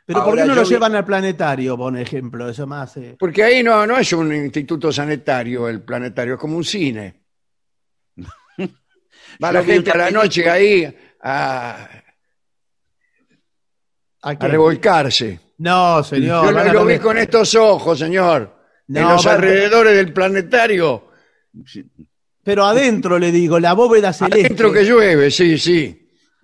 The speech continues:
Speaker 1: La bóveda celeste que está
Speaker 3: Sí,
Speaker 1: reproducida
Speaker 3: ¿qué tal?
Speaker 1: ahí.
Speaker 3: ¿Cómo le va? Sí,
Speaker 1: ¿Cómo
Speaker 3: es
Speaker 1: le va?
Speaker 3: un dibujo eso, no es de verdad. Bueno, atención. Si usted ve vida alienígena, del
Speaker 2: Sí.
Speaker 3: orden que fuere, en cualquier parte,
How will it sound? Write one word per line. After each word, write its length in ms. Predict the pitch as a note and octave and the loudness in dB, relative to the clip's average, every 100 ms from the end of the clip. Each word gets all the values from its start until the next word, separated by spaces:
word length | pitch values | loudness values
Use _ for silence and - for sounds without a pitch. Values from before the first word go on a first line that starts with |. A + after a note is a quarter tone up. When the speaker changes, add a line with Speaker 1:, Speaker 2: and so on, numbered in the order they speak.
| _ _ _ _ _ _ _ - - | _ _ _ _ _ _ _ -20 -8
Speaker 1:
La 180 | D#3+ | -4
bóveda 420 | F3+ A#3+ A3+ G#3 F#3 | 2 2 2 0 -2
celeste 580 | F#3 F#3+ G3 - E3+ C#3 | -4 -2 -2 -4 -10 -8
que 140 | C#3+ | -8
está 300 | C3 - E3 | -8 -6 -6
Speaker 3:
Sí, 60 | D#3+ | -4
Speaker 1:
reproducida 600 | D3+ D3 C#3+ D#3 D3+ E3 | -4 0 2 2 0 0
Speaker 3:
¿qué 100 | D3+ | -2
tal? 340 | C3+ C#3 C3 | 0 0 0
Speaker 1:
ahí. 40 | A2+ | -4
Speaker 3:
¿Cómo 200 | C#3 C#3+ | -4 -4
le 120 | C3+ | -2
va? 480 | B2+ G#2 F#2 _ _ | -2 -4 -10 _ _
Sí, 100 | D#3 | -8
Speaker 1:
¿Cómo 120 | D#3 D3 | -6 -6
Speaker 3:
es 100 | E3 | -6
Speaker 1:
le 20 | |
va? 40 | |
Speaker 3:
un 60 | F3+ | -6
dibujo 540 | F#3 A#3 F3+ - A#2+ | -4 -2 -2 -2 -10
eso, 220 | A2+ - B2+ | -10 -10 -8
no 120 | F#3+ | -6
es 80 | C3+ | -4
de 80 | |
verdad. 380 | A#2 G#2+ F#2 F2+ - _ _ _ _ _ | -6 -10 -12 -16 -20 _ _ _ _ _
Bueno, 340 | F3 D3 A2 - | 0 0 -4 -4
atención. 640 | F#3+ G3+ F3+ - G#2+ - _ _ _ _ _ _ _ - | -2 0 0 -2 -8 -12 _ _ _ _ _ _ _ -14
Si 180 | - | -6
usted 320 | A3 - D4 C4 | -6 -4 -2 2
ve 260 | A#3+ A#3+ | 4 4
vida 580 | F#3+ D#3+ A#3 A3+ A3 F3 | 2 -4 -2 2 2 2
alienígena, 1080 | F3+ F3 E3+ F#3 A3 - D#3+ C#3 A2 - _ _ _ _ _ _ - | 0 2 0 0 -2 -2 -2 0 -2 -8 _ _ _ _ _ _ -6
del 180 | D3 | -2
Speaker 2:
Sí. 40 | E3 | 2
Speaker 3:
orden 300 | G3 D#3 C#3+ | 2 2 0
que 120 | C3+ | -4
fuere, 340 | - F#3 G3 E3+ | 0 2 4 2
en 100 | C3+ | -2
cualquier 360 | C3 B2+ D3 | -4 -4 -4
parte, 560 | G3+ A3 G#3+ D#3+ A#2+ | 0 0 2 0 -2